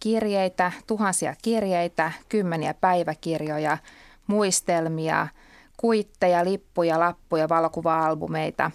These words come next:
Ja, ja tota, pikkuhiljaa nämä eri kuolinpesistä sitten periytyi minulle. Ja aloin tutkimaan tätä salaisuutta, suvun salaisuutta. Ja nämä aineistot on tuhatseitsemänsataaluvulta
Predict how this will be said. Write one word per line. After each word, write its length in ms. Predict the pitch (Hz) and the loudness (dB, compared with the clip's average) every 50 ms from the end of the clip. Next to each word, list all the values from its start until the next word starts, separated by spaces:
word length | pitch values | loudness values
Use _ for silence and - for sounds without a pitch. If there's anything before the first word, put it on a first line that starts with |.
| - _ _ - - - - - - - - _ - | -8 _ _ -20 -20 -20 -20 -20 -20 -20 -16 _ -2
Ja, 260 | 175 170 156 165 - - - | 0 2 2 0 -2 -4 -4
ja 160 | 180 170 165 | -6 -6 -4
tota, 280 | - 160 151 - 151 156 | -4 -4 -2 0 0 0
pikkuhiljaa 680 | - - 139 135 - - 190 190 202 196 185 175 165 165 | 0 -2 -6 -4 -4 -4 -2 -2 0 0 2 2 2 0
nämä 180 | 165 160 160 | 0 -2 -2
eri 220 | - - 185 180 175 | 0 0 0 -2 -2
kuolinpesistä 640 | - - 196 185 170 165 - - 165 - - - - | 0 2 2 2 2 0 -2 -4 -4 -4 -4 -8 -8
sitten 220 | - - 190 190 - | -6 -4 -4 -2 0
periytyi 580 | - 214 196 180 170 165 - - 147 156 156 - - | 2 2 4 2 2 0 -2 -4 -6 -6 -6 -6 -4
minulle. 600 | - 180 180 180 170 156 143 143 160 185 226 233 220 - - - - - - - _ _ _ _ _ _ _ - - - - - | -2 0 0 0 0 -2 -2 0 2 2 2 2 0 -4 -12 -20 -20 -20 -20 -20 _ _ _ _ _ _ _ -12 -12 -6 0 2
Ja 140 | 190 180 | 2 4
aloin 240 | 190 185 180 175 160 | 4 4 2 0 0
tutkimaan 640 | - 208 202 190 - - 165 165 156 151 151 151 - - - - - _ | 0 -2 -2 -2 -4 -4 -4 -2 -2 -2 -2 -4 -6 -8 -14 -20 -14 _
tätä 220 | - 147 - 165 160 | -6 -4 -2 -2 -2
salaisuutta, 800 | - 180 165 165 160 151 156 - - - 156 - - - - 156 - - | 0 0 2 2 0 0 -2 -2 -4 -6 -8 -10 -6 -4 -4 -4 -4 -6
suvun 400 | - - 175 156 156 165 160 156 - | -6 -6 -6 -4 -4 -6 -6 -8 -8
salaisuutta. 800 | - - - 156 156 156 151 160 151 185 180 185 - _ - 165 - - - - - - - - - - - | -8 -6 -4 -2 0 0 0 -2 -2 -4 -6 -8 -8 _ -8 -8 -8 -10 -20 -20 -20 -20 -20 -20 -14 -6 -2
Ja 80 | 185 190 | 0 2
nämä 140 | 185 185 | 4 4
aineistot 500 | 202 226 233 214 208 196 - 185 180 - | 4 4 2 2 0 -2 -2 -4 -4 -4
on 80 | 208 202 | -4 -2
tuhatseitsemänsataaluvulta 1300 | - 220 208 202 - - 202 190 - - - 170 160 - - 160 160 160 165 160 160 160 156 - 156 | 0 0 0 0 2 0 0 0 -2 -4 -6 -6 -4 -4 -2 -2 -2 -2 -2 -2 -2 -2 -2 -2 -4